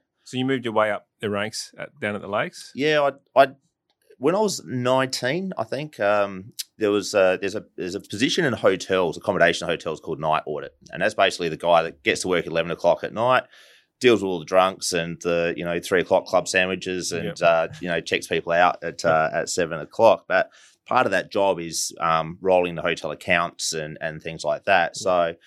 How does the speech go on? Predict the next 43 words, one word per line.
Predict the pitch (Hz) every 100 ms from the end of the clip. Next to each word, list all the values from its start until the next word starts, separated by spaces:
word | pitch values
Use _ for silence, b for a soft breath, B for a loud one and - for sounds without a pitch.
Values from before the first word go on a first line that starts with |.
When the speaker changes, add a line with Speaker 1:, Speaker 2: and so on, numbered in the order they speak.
| b
Speaker 2:
there's | - 123
a |
bit | 123 180
of, | 123 - _ _ _
there's | 107
a | 107
bit | 139
of | 95
nous | 87 80 80
about | 78 78 82 110
it. | 131
Speaker 1:
Yeah. | 113 76 82 80
Speaker 2:
Um, | 80
you | 85
have | -
to |
sort | - 80
of |
know | 80
what | 78
you're | 73
doing, | 92 98 82 80
but, | 85 85 78 b b
um, | - 78 80 78 85 -
I | 101
enjoyed | 92 82 85
that, | 113 127 - _
and | 87 87 85 - - b b b
I | -
got | 131 147
to | 156
do | 95 95 101
that | 95 80 -
by | 90 82 80
doing | 87 82
a |
lot | 82
of |
work | 78 85
experience | - - 85 78 76 -
to | -
start | 80 80
with. | 67 67